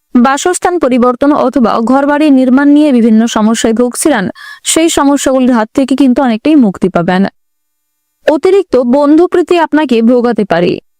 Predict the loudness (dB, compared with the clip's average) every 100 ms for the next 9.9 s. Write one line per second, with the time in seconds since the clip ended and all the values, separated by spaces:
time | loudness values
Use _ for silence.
0 | _ -4 0 0 0 -2 -4 -4 -2 -2
1 | -2 -2 0 0 0 -2 0 0 0 2
2 | 2 2 0 0 -2 0 -2 0 -2 0
3 | 0 2 2 0 0 -4 _ _ _ _
4 | -4 -2 2 0 0 -2 -2 -2 0 -2
5 | 0 -2 0 0 -2 -4 -4 -2 0 0
6 | 0 -2 -2 -2 -4 -8 _ _ _ _
7 | -10 -2 0 2 0 0 0 -2 0 -2
8 | -2 -2 -2 0 2 2 0 0 0 0
9 | -2 -2 -2 -4 -2 -2 0 0 0